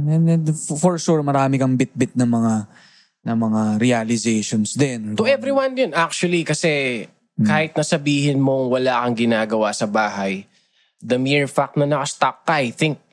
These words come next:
Speaker 1: Mm.
Speaker 2: tulad na nangyari sa atin lahat, nakastuck ka sa bahay, tapos di ka nakakalabas. And then eventually to go out, I think, ano yun, refreshing yun sa mind, especially sa utak natin.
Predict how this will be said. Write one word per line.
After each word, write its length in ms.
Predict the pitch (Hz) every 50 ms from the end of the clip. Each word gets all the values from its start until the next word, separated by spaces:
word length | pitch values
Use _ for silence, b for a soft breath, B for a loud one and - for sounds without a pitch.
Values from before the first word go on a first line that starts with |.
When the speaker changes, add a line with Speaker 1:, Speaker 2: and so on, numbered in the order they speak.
| _ _
Speaker 1:
Mm. 200 | - 143 131 123
Speaker 2:
tulad 240 | 120 165 185 202 202
na 140 | 220 226
nangyari 340 | 226 226 226 226 220 220 214
sa 160 | 202 - 214
atin 160 | 202 202 196 196
lahat, 300 | 190 147 113 98 - -
nakastuck 380 | 135 139 175 - - 202 185 -
ka 60 | 190
sa 100 | 180 -
bahay, 640 | 190 175 175 170 165 151 135 110 107 104 104 - _ _ _ _ _ _ _ _ _ _ _
tapos 340 | - 143 143 143 151 131
di 140 | 135 135 131
ka 100 | 127 131
nakakalabas. 920 | 131 131 127 123 120 113 113 110 110 104 98 95 95 - - - - - - _ _ _
And 160 | - 139 156
then 140 | 151 170 170
eventually 480 | 170 160 165 165 160 151 - 156 139 131
to 80 | - 139
go 240 | 120 120 123 120 107
out, 240 | 95 101 104 101 - _ _ _ _ _ _ _ _ _ _
I 160 | - 123 123
think, 280 | 120 - 151 139 127 -
ano 140 | - 117 117
yun, 160 | 120 127 120
refreshing 580 | 104 113 - - 120 120 110 110 - - 117 113
yun 200 | 117 117 113 107
sa 160 | - 113 107 104 90 80 73 65 55 53 57 58 - 50 50 - _ _ _ _ _ _ _ _ _ _ _ _ _ _ _
mind, 500 | - 247 139 139 135 131 123 110 104 98 -
especially 680 | - 107 - - - 107 98 101 - 98 92 107 107
sa 140 | 101 - 104
utak 340 | 107 107 107 - 113 -
natin. 460 | - 110 104 101 98 92 90 - -